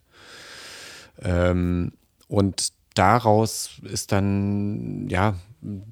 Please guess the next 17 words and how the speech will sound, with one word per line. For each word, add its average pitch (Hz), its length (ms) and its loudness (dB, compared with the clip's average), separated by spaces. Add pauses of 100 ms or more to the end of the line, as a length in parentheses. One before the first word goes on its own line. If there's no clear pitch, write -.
(240)
auch 92 260 -8 (440)
die 104 80 -4
Situation 101 460 -2
entstanden 95 400 -2
zu 98 120 -8
sagen, 90 260 -4
okay, 101 440 -4
wir 98 340 -2 (1120)
agieren 110 460 -2
eigentlich 117 240 0
die 113 120 -4
ganze 113 260 0
Zeit, 110 240 -2
also 92 220 -4
mit 95 240 -6
diesem 101 360 -2 (460)
Akteur - 580 -4